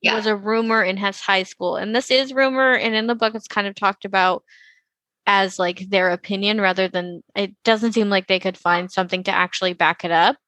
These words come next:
Speaker 1: Right.
Speaker 2: But there was a rumor that his earliest crime,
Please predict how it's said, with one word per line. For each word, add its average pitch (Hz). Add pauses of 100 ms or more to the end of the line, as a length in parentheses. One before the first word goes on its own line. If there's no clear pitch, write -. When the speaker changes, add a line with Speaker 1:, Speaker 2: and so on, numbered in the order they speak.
(360)
Speaker 1:
Right. 165
Speaker 2:
But 190
there 208
was 202
a 202
rumor 196
that 170 (300)
his 202
earliest 214
crime, 202